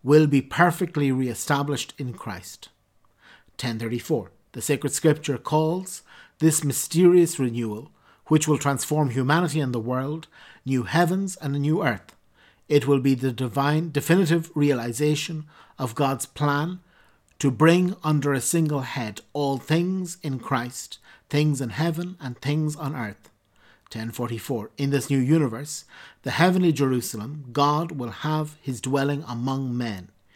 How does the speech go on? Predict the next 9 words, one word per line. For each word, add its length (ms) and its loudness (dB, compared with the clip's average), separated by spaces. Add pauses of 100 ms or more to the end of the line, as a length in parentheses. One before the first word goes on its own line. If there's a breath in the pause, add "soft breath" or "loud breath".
(340 soft breath)
He 200 2
will 220 2
wipe 340 0
away 480 0 (460)
every 320 -4
tear 460 2 (100)
from 260 -6
their 160 -2
eyes, 640 -6